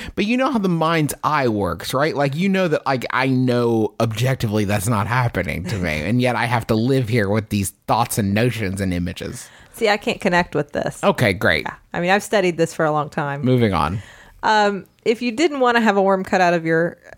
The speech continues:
Speaker 2: uh, stomach wall, and, and I don't, uh, you could try Hippocrates, um, recommended fasting for three days, and then you drink a mixture of, like, macerated parsley and honey,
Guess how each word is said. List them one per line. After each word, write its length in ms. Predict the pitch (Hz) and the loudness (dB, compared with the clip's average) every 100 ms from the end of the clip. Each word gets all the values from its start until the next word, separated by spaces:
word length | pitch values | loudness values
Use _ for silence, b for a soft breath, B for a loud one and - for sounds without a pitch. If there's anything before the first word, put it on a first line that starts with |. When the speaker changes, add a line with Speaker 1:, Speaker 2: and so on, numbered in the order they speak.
| - | -6
Speaker 2:
uh, 80 | 165 | -6
stomach 340 | - 180 165 | 0 0 2
wall, 180 | 160 156 | 2 2
and, 220 | 151 151 | 2 -2
and 120 | 156 151 | -2 0
I 120 | 151 | 2
don't, 320 | 175 170 - - B B B | 2 2 -2 -8 B B B
uh, 100 | 165 | 2
you 280 | 165 - 180 | 2 2 0
could 240 | 175 240 208 | 2 0 0
try 560 | 226 190 170 165 160 - - | 2 4 4 4 2 -2 -6
Hippocrates, 720 | 175 175 175 175 175 165 165 - | -4 0 0 2 0 0 -4 -4
um, 320 | 156 156 151 | -2 -2 -2
recommended 760 | 165 165 170 165 160 160 160 151 | -2 -2 -2 -2 0 0 0 -2
fasting 520 | - 170 180 - 170 | 0 0 0 -4 -4
for 100 | 175 | -4
three 220 | 170 175 | -4 -2
days, 440 | 165 165 160 160 156 | 2 2 2 -2 -4
and 120 | 165 | -8
then 100 | 160 | -8
you 60 | 156 | -6
drink 200 | 165 156 | -6 -6
a 40 | 160 | -6
mixture 420 | 160 - - 151 | -8 -8 -4 -4
of, 80 | 147 | -2
like, 160 | 151 | -4
macerated 600 | 151 151 - 160 151 147 | 0 0 -2 -6 -6 -6
parsley 520 | - 170 160 170 160 | -2 -2 -2 -2 0
and 100 | 156 | -2
honey, 480 | 151 165 160 156 156 | -2 -2 -2 -4 -6